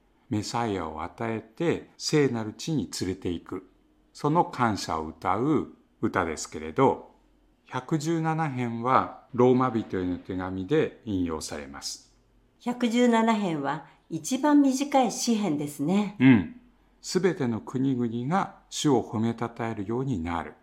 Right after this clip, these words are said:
Speaker 1: 短い詩編ですけれど、これは救いの完成を表しています。異邦人も憐れみのゆえに神を崇めるようになる。
Speaker 2: そこでも、「エッサイの根が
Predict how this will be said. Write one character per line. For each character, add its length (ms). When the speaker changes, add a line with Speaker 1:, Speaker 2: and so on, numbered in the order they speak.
Speaker 1:
短 460
い 60
詩 160
編 240
で 100
す 140
け 80
れ 140
ど、 340
こ 80
れ 60
は 80
救 320
い 60
の 120
完 360
成 240
を 140
表 340
し 80
て 100
い 80
ま 140
す。 280
異 160
邦 240
人 320
も 380
憐 300
れ 100
み 160
の 160
ゆ 220
え 80
に 240
神 380
を 320
崇 280
め 160
る 100
よ 120
う 60
に 120
な 240
る。 120
Speaker 2:
そ 200
こ 160
で 100
も、 280
「エ 120
ッ 20
サ 240
イ 60
の 160
根 120
が 180